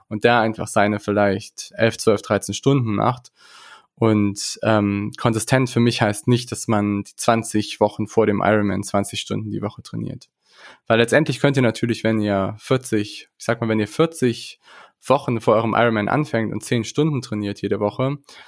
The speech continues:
oder ihr trainiert,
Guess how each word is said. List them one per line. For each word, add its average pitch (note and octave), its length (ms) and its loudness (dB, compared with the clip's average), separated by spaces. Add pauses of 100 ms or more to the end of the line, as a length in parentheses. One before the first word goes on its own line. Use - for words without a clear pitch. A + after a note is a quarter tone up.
(560)
oder C#3+ 840 6
ihr A#2+ 240 2
trainiert, C3 960 0